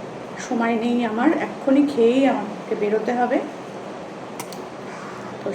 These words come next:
সেই জন্য এই রান্নাই আপাতত করেছি। কলমি শাকটা না করলে নষ্ট হয়ে যেত, তাই। ডিমের অমলেট করেছিলাম, আলুকে কাটবো বলে বসে ঘড়ির দিকে তাকিয়ে দেখছি, না, না, না, না, আর সময় নেই। তাড়াহুড়ো করে অমলেট করে দিয়েছি, ব্যাস।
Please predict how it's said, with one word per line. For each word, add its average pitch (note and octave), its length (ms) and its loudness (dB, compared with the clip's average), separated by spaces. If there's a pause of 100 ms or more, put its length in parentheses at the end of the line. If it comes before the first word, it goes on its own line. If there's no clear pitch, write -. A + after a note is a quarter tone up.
সেই G#3+ 160 0
জন্য B3 320 4
এই B3 480 6
রান্নাই G#3+ 520 4
আপাতত G3+ 440 0
করেছি। G#3 400 0
কলমি G#3+ 220 2
শাকটা A3+ 360 0
না G#3+ 120 -2 (100)
করলে A#3 200 4
নষ্ট G3+ 360 -4
হয়ে A#3+ 200 4
যেত, A#3 280 -2 (680)
তাই। G2 180 -4 (380)
ডিমের B3+ 260 4 (300)
অমলেট A#3 380 2
করেছিলাম, C#4+ 520 6 (120)
আলুকে A3+ 600 0 (140)
কাটবো G3 320 2
বলে A#3 280 4 (560)
বসে A3+ 260 6
ঘড়ির A3+ 340 4
দিকে B3 180 4
তাকিয়ে A#3 340 0
দেখছি, B3 300 -2
না, A#3 160 2
না, C#4 120 4
না, C#4 100 4
না, C4 140 4
আর A3+ 160 0
সময় B3 440 0
নেই। G3 120 0 (520)
তাড়াহুড়ো A#3 520 4
করে C#4 240 4
অমলেট G#3+ 320 2 (100)
করে A3 160 4
দিয়েছি, B3+ 380 0
ব্যাস। F#3+ 240 0